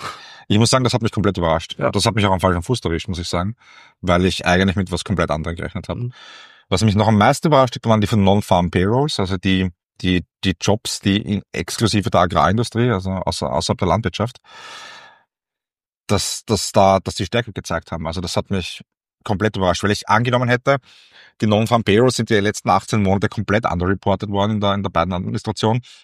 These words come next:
Speaker 1: und jedes Monat nachher immer rauf revidiert worden. Das ist
Speaker 2: Mhm.
Speaker 1: quasi, man hat das Reading, man hat das,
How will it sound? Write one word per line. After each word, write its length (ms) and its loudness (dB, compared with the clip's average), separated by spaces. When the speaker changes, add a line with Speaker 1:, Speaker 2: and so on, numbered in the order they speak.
Speaker 1:
und 120 -2
jedes 260 2
Monat 300 0
nachher 320 2
immer 160 0
rauf 300 0
revidiert 420 0
worden. 260 -6
Das 140 -10
ist 80 -6
Speaker 2:
Mhm. 60 -8
Speaker 1:
quasi, 260 0
man 140 2
hat 160 0
das 180 0
Reading, 460 2
man 140 0
hat 260 -4
das, 200 -6